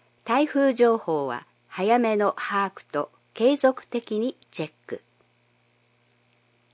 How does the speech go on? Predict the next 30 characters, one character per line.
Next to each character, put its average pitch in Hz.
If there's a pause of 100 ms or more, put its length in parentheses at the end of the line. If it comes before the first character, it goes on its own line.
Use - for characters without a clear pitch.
(140)
注 277
意。 139 (1000)
海 302
で 202
泳 220
ぐ 220
前 233
に 143 (140)
確 -
認 254
し 208
よ 175 (1700)
う。 -
ラ 208
イ 294
フ 277
セ 254
ー -
バ 170
ー -
が 143
い 175
る 156
海 208
水 220
浴 202
場 175
を 190
選 143
ぶ。 120